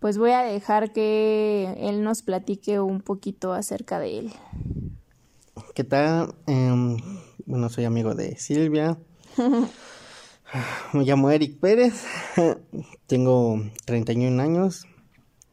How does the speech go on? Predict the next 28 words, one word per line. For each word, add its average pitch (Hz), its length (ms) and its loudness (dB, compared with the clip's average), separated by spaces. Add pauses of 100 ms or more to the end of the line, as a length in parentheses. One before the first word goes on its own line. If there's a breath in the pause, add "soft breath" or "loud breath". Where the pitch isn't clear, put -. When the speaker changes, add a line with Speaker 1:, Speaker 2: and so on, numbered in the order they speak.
(340 soft breath)
Speaker 2:
Creo 123 220 -4
que 123 120 -4
treinta 113 420 -2
y 113 140 -4
uno, 160 240 -2
treinta 117 320 -4
y 113 60 0
dos, 123 160 0
la 123 100 0
verdad 113 180 0
es 113 100 -8
que 120 100 -8
ya 117 80 -2
le 113 120 -2
perdí 113 320 -6
la 117 120 -6
cuenta. 127 320 -6
Speaker 1:
Treinta 247 480 -2
y 349 140 -2
uno, 359 460 0
¿cómo 381 220 2
no 427 140 2
vas 415 200 2
a 208 100 4
saber 392 260 2
cuántos 403 380 2
años 330 280 0
tienes? 247 460 -4